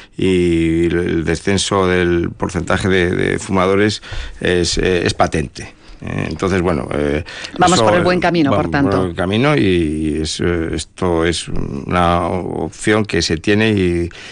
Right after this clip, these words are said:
Speaker 1: derivada también de, de, de elementos relacionados con la presión, eh, ambiental sobre, sobre el tema del tabaco, que ha ejercido también una, un elemento de, de presión y de determinante sobre este cambio de actitud, sí.
Speaker 2: ¿Es una cuestión de voluntad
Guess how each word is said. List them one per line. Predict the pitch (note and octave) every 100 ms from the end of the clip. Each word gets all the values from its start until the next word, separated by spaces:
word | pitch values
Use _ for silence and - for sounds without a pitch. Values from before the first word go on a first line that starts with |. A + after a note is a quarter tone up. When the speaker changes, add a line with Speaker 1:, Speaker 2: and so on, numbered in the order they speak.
| - -
Speaker 1:
derivada | - G#2 C#3 C#3 G#2
también | F#2 G#2 G2
de, | F#2+ F#2 F2+
de, | F#2 F2+ F2+ F2+
de | F#2
elementos | F2+ F#2+ F#2 G2
relacionados | F#2 F2 F#2+ G2 F#2
con | - F#2+ F2 - - -
la | F2
presión, | - F2 - G#2+ G#2
eh, | G#2 F#2+ F#2 F2 E2+
ambiental | F2+ F#2 F2+ - G#2 G2+
sobre, | - F2+ E2+ E2
sobre | F2 F2+
el | E2
tema | F2+ E2+
del | D#2
tabaco, | D#2 D2 D#2+ - C#2+ -
que | E2+ E2+
ha | D#2+ F2+
ejercido | F2 E2+ - F2+
también | F2 E2+ F2
una, | F2 E2+ E2+ - - - -
un | F#2+
elemento | F2 F#2 F2+ G2 F#2 E2+ E2+ D#2+ D2+ D2 D#2 D#2
de, | E2
de |
presión | E2+ E2 - F#2 F#2+
y | F#2
de | E2 D#2+ D#2+ E2+
determinante | E2+ D#2 E2+ F2 F#2
sobre | F#2+ F2+
este | E2 D#2
cambio | D2+ D#2 D2
de | C2+
actitud, | - - -
sí. | - -
Speaker 2:
¿Es | F3+
una | G3 A3
cuestión | F#3+ E3+
de | E3
voluntad | D3 C#3 C3+ C3+